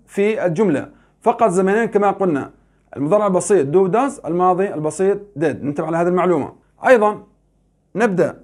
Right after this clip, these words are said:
نريد أن نشكل سؤال، نضع is في بداية الجملة، تصبح: "Is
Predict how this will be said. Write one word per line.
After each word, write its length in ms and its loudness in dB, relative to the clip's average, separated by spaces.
نريد 240 2
أن 60 4
نشكل 280 -2
سؤال، 440 2
نضع 420 0
is 40 -2
في 260 -6
بداية 260 4
الجملة، 400 0
تصبح: 380 -6
"Is 200 4